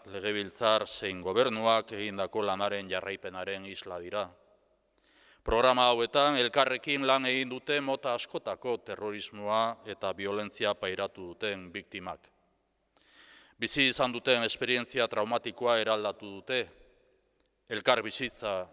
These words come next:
esperientzia bihurtuz. Guztira, berrogeita hiru pertsona dira saritutakoak. Asko dira, inoiz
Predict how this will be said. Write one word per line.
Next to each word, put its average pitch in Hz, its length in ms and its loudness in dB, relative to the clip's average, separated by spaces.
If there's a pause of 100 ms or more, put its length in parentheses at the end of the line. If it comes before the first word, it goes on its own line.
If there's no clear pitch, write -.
(120)
esperientzia 107 920 0
bihurtuz. - 720 -10 (800)
Guztira, 151 540 4 (720)
berrogeita 117 640 0
hiru 123 240 0
pertsona 104 560 -2
dira 104 240 2
saritutakoak. 101 1000 -2 (1160)
Asko 107 320 -6
dira, 107 320 0 (1300)
inoiz 123 640 -4